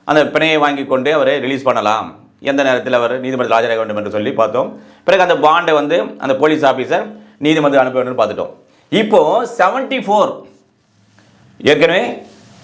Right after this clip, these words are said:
சிஆர்பிசி செவன்ட்டி டூவில் இருந்தது. இது என்ன சொல்கின்றது என்பதை பற்றி பார்ப்போம். இதில் subsection one and two இருக்கு. முதலில் subsection one-ஐ பார்த்து விடுவோம். Warrants to whom directed,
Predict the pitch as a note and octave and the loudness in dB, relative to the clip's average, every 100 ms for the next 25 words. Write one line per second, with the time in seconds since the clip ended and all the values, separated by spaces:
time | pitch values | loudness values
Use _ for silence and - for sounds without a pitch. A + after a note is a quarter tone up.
0 | - - F#3 F#3+ F3+ G3 E3 F3 D#3+ D#3+ | -8 2 4 4 4 2 2 2 2 2
1 | D3+ B2 G2 F#2+ - - _ _ _ - | 2 0 -6 -6 -12 -20 _ _ _ -4
2 | A#2 C#3+ G3 F#3+ D#3 C3+ B2 A2 A#2 G2+ | 0 2 2 2 2 2 0 0 -2 -4
3 | - - _ _ _ - A2+ A2 A2 A#2 | -8 -18 _ _ _ -2 2 2 2 2
4 | G#2+ A2 D#3 B2+ C3 C#3+ C3+ C#3+ A#2+ C3+ | 2 0 -2 0 0 -2 -2 -2 0 0
5 | D#3+ C#3 C3+ B2+ G2+ C3+ F#3+ - - - | 0 -2 0 0 0 -2 -4 -10 -20 -20
6 | - - B2+ D3 D#3 D3+ B2+ B2+ A2 D3 | -12 0 2 2 2 0 0 0 2 2
7 | F3 C3+ B2 A2+ G2+ G#2 G#2 - - _ | 0 0 0 -2 -4 -2 -4 -6 -18 _
8 | _ _ _ _ - - B2+ E3 G3 G#3+ | _ _ _ _ -12 0 2 4 2 0
9 | G#3+ G3 F3+ D3 D#3+ F3+ C3+ D3+ D#3 B2 | -2 4 4 4 0 0 -2 -6 0 2
10 | B2 B2+ - B2+ | 2 0 -2 -2